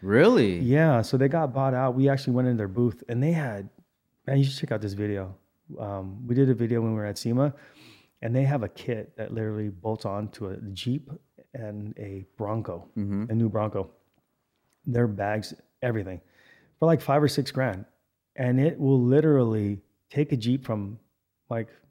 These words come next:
Speaker 2: stock height and lift it, like, three inches.
Speaker 1: Oh, wow.
Speaker 2: And it also lower it too. And yeah, so that's, you guys gotta check that video out. It's really dope. Anyway, um, so those are the two main companies. There are some other companies out, smaller companies out there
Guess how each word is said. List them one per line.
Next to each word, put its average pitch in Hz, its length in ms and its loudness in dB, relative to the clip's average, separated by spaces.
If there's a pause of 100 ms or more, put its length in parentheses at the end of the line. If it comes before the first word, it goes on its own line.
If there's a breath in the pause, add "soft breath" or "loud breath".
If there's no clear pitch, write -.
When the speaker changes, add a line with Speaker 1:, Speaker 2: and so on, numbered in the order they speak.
(120)
Speaker 2:
stock 120 360 -2
height 135 340 -4
and 117 180 0
lift 131 320 2
it, 127 60 -2
like, 110 220 -6
three 120 260 2
inches. 104 420 -4 (100)
Speaker 1:
Oh, 101 140 -6
wow. 90 340 -8 (260)
Speaker 2:
And 110 140 0
it 113 80 2
also 120 280 2
lower 113 340 0
it 110 140 -8
too. 107 260 -6 (640)
And 110 320 -6 (220)
yeah, 107 180 -6
so 120 140 -2
that's, 123 320 -2 (840)
you 135 80 4
guys 143 140 4
gotta 123 100 2
check 110 160 -4
that 107 100 -6
video 104 200 -8
out. - 100 -18
It's - 160 -16
really 113 160 0
dope. 104 240 -6 (280)
Anyway, 131 280 4 (440 loud breath)
um, 147 560 6
so - 140 6
those 220 200 12
are 277 40 6
the 233 120 8
two 214 260 6
main 160 300 6
companies. 151 380 0
There 170 140 4
are 180 80 4
some 151 180 -2
other 147 160 2
companies 135 340 -4
out, 123 180 -6
smaller 131 300 0
companies 135 400 -4
out 127 140 -8
there 131 140 -6